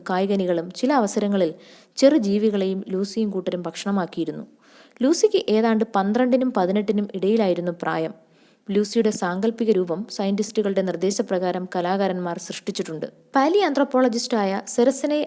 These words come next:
അലംസെഡ്ജ് ലൂസിയുടെ വർഗത്തിൽപ്പെടുന്ന വലിപ്പം കുറഞ്ഞ ഒരു തലയോട്ടി രണ്ടായിരത്തിൽ ഹഡാറിൽ നിന്ന് പത്ത് കിലോമീറ്റർ അകലെ കണ്ടെത്തി. ശാസ്ത്രജ്ഞന്മാർ ഇതിനെ കൗതുകത്തോടെ ലൂസീസ് ചൈൽഡ് അല്ലെങ്കിൽ ഡിക്കിഗ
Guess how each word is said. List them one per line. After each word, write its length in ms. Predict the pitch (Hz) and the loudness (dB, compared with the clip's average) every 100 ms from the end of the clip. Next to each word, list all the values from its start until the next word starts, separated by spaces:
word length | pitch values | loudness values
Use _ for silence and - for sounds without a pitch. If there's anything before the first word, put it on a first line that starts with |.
| - | -2
അലംസെഡ്ജ് 540 | 196 196 - 185 - - | -2 -2 -4 -4 -6 -6
ലൂസിയുടെ 460 | 214 247 254 294 269 | 0 0 0 2 2
വർഗത്തിൽപ്പെടുന്ന 760 | 185 180 196 220 226 175 175 180 - 202 | 2 0 0 -2 -2 -4 -4 -10 -10 -2
വലിപ്പം 420 | 214 247 262 277 | 0 0 0 0
കുറഞ്ഞ 260 | 214 190 185 | 0 0 -2
ഒരു 160 | 175 180 | -2 -2
തലയോട്ടി 500 | 180 175 202 190 180 214 - - _ | 0 0 0 0 -6 -8 -16 -20 _
രണ്ടായിരത്തിൽ 680 | - 208 226 254 254 - 185 - - | 0 2 4 4 4 2 -4 -8 -12
ഹഡാറിൽ 520 | - 220 247 294 277 | -2 4 4 4 4
നിന്ന് 200 | 220 208 | 2 0
പത്ത് 280 | 202 196 269 | -2 -2 0
കിലോമീറ്റർ 440 | 226 190 190 - | 0 0 -2 -4
അകലെ 220 | 180 175 180 | -4 -4 -4
കണ്ടെത്തി. 440 | 165 156 160 - - _ _ - _ _ | -4 -6 -6 -10 -14 _ _ -20 _ _
ശാസ്ത്രജ്ഞന്മാർ 680 | - 196 196 - 220 214 196 | -2 -2 -2 -4 -2 0 2
ഇതിനെ 220 | 185 196 | 0 -2
കൗതുകത്തോടെ 680 | 185 175 185 208 202 160 240 - - - _ | 0 0 0 0 2 2 2 -2 -18 -20 _
ലൂസീസ് 560 | 220 294 320 311 302 - | 2 2 2 0 0 -2
ചൈൽഡ് 400 | 202 185 175 - - | 0 2 0 -4 -4
അല്ലെങ്കിൽ 320 | 202 202 202 | -2 -2 -2
ഡിക്കിഗ 440 | 190 226 262 254 | -2 -2 0 2